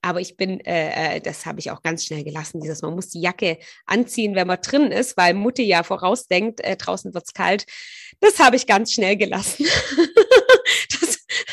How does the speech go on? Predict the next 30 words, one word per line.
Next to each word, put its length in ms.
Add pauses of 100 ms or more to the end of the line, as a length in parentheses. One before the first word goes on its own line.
(320)
das 220
war 140
nur, 300
äh, 200
stressig. 480
Und 280
jetzt 200
ist 140
es 160
so, 120
die 100
Kinder 280
rennen 140
raus, 260
wie 60
sie 140
wollen. 280 (300)
Die 80
merken 400
dann, 140
dass 160
es 100
kalt 320
wird 140
und 140
ich 160
habe 140
natürlich 360
alles 220
dabei. 240